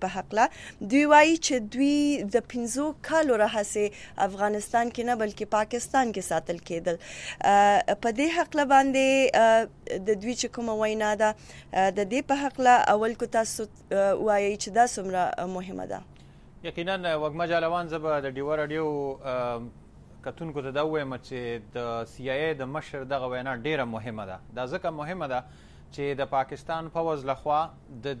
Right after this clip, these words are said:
Speaker 2: دغه خاندان، آه، په دغه سیمه کې د تښتولو په اړه او چې دا پنځه کاله چرته ساتل شوي او بیا د پاکستان د پوځ،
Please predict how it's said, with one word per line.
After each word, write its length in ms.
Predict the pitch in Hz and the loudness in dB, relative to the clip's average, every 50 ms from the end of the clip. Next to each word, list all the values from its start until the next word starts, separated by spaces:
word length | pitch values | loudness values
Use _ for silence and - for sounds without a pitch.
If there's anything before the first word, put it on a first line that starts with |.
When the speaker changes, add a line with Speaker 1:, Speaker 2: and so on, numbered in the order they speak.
| 120 160 | -2 -2
Speaker 2:
دغه 480 | 170 165 147 139 131 123 113 107 - - - - | 0 0 2 2 2 2 0 -2 -4 -8 -10 -6
خاندان، 640 | 135 135 127 127 123 117 139 151 156 151 151 151 143 - - - - - - - - - - - | -4 -4 -4 -4 -4 -2 0 2 2 0 0 -4 -8 -12 -16 -20 -20 -20 -20 -20 -20 -20 -18 -8
آه، 300 | - 120 117 117 117 117 110 - | -4 -2 0 0 0 0 -2 -4
په 80 | 127 117 123 | -4 -4 -4
دغه 160 | 123 120 123 | -4 -4 -4
سیمه 320 | 120 - 160 160 160 156 143 - | -6 -6 -8 -6 -4 -6 -6 -4
کې 100 | 147 143 135 127 | -4 -4 -2 -2
د 40 | 120 - | -2 -4
تښتولو 480 | 127 117 - - 131 123 135 160 165 165 151 156 | -6 -8 -6 -6 -6 -4 -2 -2 -2 -2 0 2
په 80 | 156 151 151 | 2 4 4
اړه 180 | 147 143 139 139 139 - 131 | 6 4 4 4 2 0 0
او 180 | 127 120 117 113 | -2 -2 -2 -2
چې 120 | - 135 120 127 | -6 -6 -4 -2
دا 60 | 131 123 - | -2 -2 -4
پنځه 240 | 135 123 123 123 139 - - | -6 -6 -6 -6 -4 -2 -2
کاله 180 | 131 127 127 - - | -2 -2 -2 -2 -4
چرته 380 | 143 135 127 - 131 123 120 117 - | -4 -4 -2 -2 0 0 0 0 -2
ساتل 300 | - 120 107 - 120 117 | -4 -4 -4 -4 -6 -8
شوي 340 | 113 - - 170 170 170 165 - | -8 -8 -6 -4 -4 -2 -2 -2
او 120 | 139 135 123 113 | -2 -4 -2 0
بیا 160 | 131 139 139 135 139 135 139 - - - | 2 4 6 6 4 4 0 -6 -14 -12
د 120 | - 120 - | -10 -4 -2
پاکستان 580 | 127 120 117 - 120 - - 147 143 139 135 127 | 0 0 0 -2 -8 -8 -6 -6 -6 -6 -4 -6
د 60 | 123 120 - | -6 -4 0
پوځ، 300 | 147 143 151 151 143 127 | 2 2 2 2 0 -4